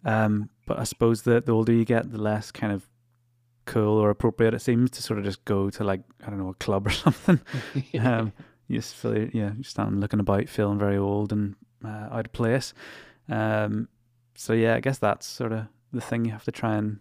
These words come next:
Speaker 1: figure out as you get a bit older as well, how you appropriately <laughs> come down.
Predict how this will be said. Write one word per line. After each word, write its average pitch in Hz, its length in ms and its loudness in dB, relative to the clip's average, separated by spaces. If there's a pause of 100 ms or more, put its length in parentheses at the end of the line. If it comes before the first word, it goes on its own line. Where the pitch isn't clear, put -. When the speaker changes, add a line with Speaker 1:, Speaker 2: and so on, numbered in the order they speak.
(100)
Speaker 1:
figure 113 320 0
out 113 140 2 (120)
as 117 100 -8
you 123 60 -4
get 117 120 -2
a - 40 -10
bit 123 140 0
older 113 200 2
as 107 100 -2
well, 107 360 -2
how 110 80 -2
you 104 340 -2 (420)
appropriately 117 580 -2 (120)
<laughs> - 120 -10
come 120 220 2
down. 113 280 0